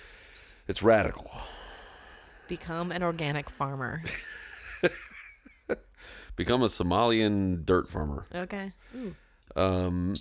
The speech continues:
Speaker 1: no, I, uh, my suggestion is,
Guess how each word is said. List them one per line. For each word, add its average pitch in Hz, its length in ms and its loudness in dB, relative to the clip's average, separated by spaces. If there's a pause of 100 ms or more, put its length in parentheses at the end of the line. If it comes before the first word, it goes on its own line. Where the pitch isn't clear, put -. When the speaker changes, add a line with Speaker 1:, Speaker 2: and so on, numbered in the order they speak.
Speaker 1:
no, 120 340 2
I, 104 200 2 (200)
uh, 90 680 2 (520)
my 104 280 6
suggestion 101 640 2
is, - 360 -6